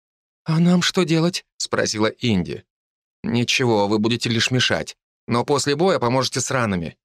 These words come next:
И ворота закройте. Ну и Аля уже открыла дупло, лезьте туда или просто рядом с деревом будьте". Кинув взгляд на Ли в чёрной куртке, повёл народ наружу. Скелеты приближались быстро,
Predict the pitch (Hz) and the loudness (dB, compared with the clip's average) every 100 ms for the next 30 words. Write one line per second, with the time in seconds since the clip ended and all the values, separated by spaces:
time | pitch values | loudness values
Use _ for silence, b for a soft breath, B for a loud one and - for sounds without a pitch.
0 | _ _ 120 131 160 160 117 117 - 180 | _ _ -2 0 0 0 0 -2 0 0
1 | 147 87 - _ _ _ 123 156 170 - | 0 -6 -8 _ _ _ 0 2 0 0
2 | 139 135 143 - 120 135 - 127 143 131 | 0 0 0 -2 -2 0 -2 -2 0 2
3 | 117 120 147 190 170 B B - 123 147 | 2 0 0 2 2 B B -4 0 0
4 | - 131 127 165 170 98 _ - 127 - | -2 -2 0 2 0 -2 _ -4 -4 0
5 | 175 - 139 147 143 123 117 117 104 107 | -2 0 0 2 0 0 0 0 2 2
6 | 101 104 - 92 - _ _ _ _ _ | 0 -2 -2 -4 -4 _ _ _ _ _
7 | _ _ _ _ _ 117 117 113 107 104 | _ _ _ _ _ -2 0 0 0 -2
8 | 117 123 107 113 117 143 107 - 107 107 | 0 -2 0 0 0 -2 -2 -2 0 -2
9 | 101 151 120 104 92 95 95 110 104 98 | 0 -2 -2 -4 -2 -2 0 2 0 0
10 | 95 - 95 92 82 - - _ _ _ | -2 -2 -4 -2 -4 -8 -14 _ _ _
11 | _ _ - - 127 147 165 135 143 139 | _ _ -14 -6 -2 0 0 -2 0 0
12 | 139 151 143 127 185 139 - 76 | 0 0 0 0 0 0 -4 -8